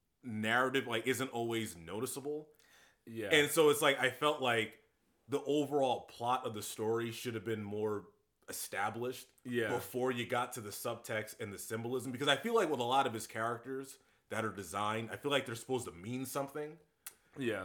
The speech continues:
Speaker 1: Like, that's why they look so goofy and, and crazy and stuff. Like, they're supposed to, like, symbolize something. But, like,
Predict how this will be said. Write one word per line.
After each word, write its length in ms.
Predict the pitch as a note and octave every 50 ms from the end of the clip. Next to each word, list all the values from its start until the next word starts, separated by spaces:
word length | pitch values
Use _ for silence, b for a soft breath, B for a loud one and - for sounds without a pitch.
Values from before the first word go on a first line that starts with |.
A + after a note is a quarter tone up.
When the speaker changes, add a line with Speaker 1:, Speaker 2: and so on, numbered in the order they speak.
| F#2 -
Speaker 1:
Like, 180 | C3+ C3 A#2+ A#2
that's 180 | C3+ C3 -
why 140 | C#3 C#3 B2
they 60 | A#2+
look 200 | A#2 B2 B2 B2
so 300 | - - B2 A2+ G#2 G#2+ - _ _ - G#2+
goofy 400 | - A2+ B2+ A#2+ - B2+ A#2+ A#2+
and, 240 | A2 G2 G2 G2+ F#2+
and 160 | F#2 F#2 F2+
crazy 420 | - - A#2+ A2+ A#2+ B2 A2 B2 B2+
and 100 | B2+ B2
stuff. 220 | - D3 C#3 A2
Like, 160 | A2 G#2 G#2
they're 140 | A2 G#2+ G2
supposed 260 | - - C3 C3 A2
to, 60 | G#2+ G#2
like, 180 | G2 G2 E2 - -
symbolize 600 | - - - B2+ B2 B2 B2 B2 B2+ B2+ C3 B2
something. 420 | - C3+ C3 A2+ C3 B2+ C3 C3 - b b b b b b b
But, 140 | A2 D3 C#3
like, 280 | C3 C3+ B2 A#2 -